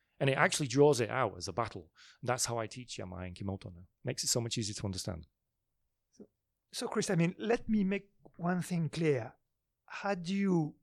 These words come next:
Speaker 2: discovered sake in Japan before diving into the sake world?
Speaker 1: Now, this is something that, eh,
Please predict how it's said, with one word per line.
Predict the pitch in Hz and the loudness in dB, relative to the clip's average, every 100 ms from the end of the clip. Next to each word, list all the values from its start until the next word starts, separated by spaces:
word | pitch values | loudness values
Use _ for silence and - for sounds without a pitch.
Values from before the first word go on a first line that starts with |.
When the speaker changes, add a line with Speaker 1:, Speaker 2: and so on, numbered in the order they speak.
| _ | _
Speaker 2:
discovered | 220 175 - 208 175 170 | 0 2 2 4 4 2
sake | - 156 - 160 160 - _ _ _ - | 0 -6 -4 -6 -6 -12 _ _ _ 2
in | 226 247 | 4 4
Japan | 208 196 180 185 277 339 _ _ 285 | 2 0 -2 -6 -8 -14 _ _ -10
before | 170 - 165 | -8 -6 -6
diving | 143 151 156 156 | -4 -2 -2 -4
into | 143 170 | -4 -8
the | 143 | -8
sake | 143 147 135 | -8 -10 -12
world? | 131 208 311 - _ - - - | -12 -14 -16 -20 _ -20 -20 -4
Speaker 1:
Now, | 123 | 2
this | 127 139 | 6 8
is | 160 | 8
something | 156 135 | 6 4
that, | 113 - - _ | 0 -2 -8 _
eh, | 135 | -10